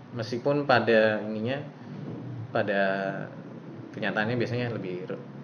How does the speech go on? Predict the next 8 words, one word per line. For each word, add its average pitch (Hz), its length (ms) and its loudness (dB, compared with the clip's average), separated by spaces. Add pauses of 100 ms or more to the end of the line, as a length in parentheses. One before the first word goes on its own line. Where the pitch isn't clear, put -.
ribet. 107 240 0
Tapi 131 320 6
inilah 147 400 6 (240)
skema 113 480 4
informasi 113 560 0
yang 101 80 -4 (160)
general 110 560 4
di 110 160 -2